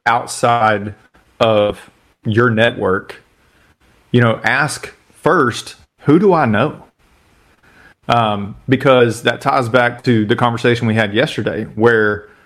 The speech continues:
uh, that couple, now with the network, they now being connected to us, their network is going to allow them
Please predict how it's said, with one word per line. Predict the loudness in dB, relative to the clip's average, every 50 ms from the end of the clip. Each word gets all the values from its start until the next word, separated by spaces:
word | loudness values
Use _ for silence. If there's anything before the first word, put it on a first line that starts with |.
| _ _ _ _ _ _ _ _ _ _ -20 _ -4
uh, | -4 -4 -4 -6 -10 _ _
that | -4 -4 -2 -2 -4 -4 0
couple, | 0 0 0 0 0 0 0 0 -2 -6 -12 -20 _ _ _ _ _ _ _ _ _ _ _ _ _ _ _ _ _ _ _ _ _ _ _ _ _ _ _ _ _ _ _ _
now | 0 2 2 2 2 2 2
with | 2 2 2 2
the | 0
network, | 0 0 0 0 0 0 0 0 0 0 -2 -2 0
they | 0 0 0 0
now | -4 -6 -4 -2 0 0 0 0
being | 0 2 2 2 2 2
connected | 0 2 2 2 2 0 -2 -2 -2
to | -2 -4 -2 0
us, | 0 0 0 0 -2 -4 -8 -12 -14 -16 _ _ _ _
their | -8 -2 0 2 2 2
network | 0 0 0 0 0 -2 -2 0 0 2 2 2 2 0
is | 0 0
going | 0 2 2 2 2 0
to | 2 2 2
allow | 2 2 0 0 0 0 2 2 0 0 -2
them | -2 -2 0 0 0 -2 -2 -4 -6 -8 -10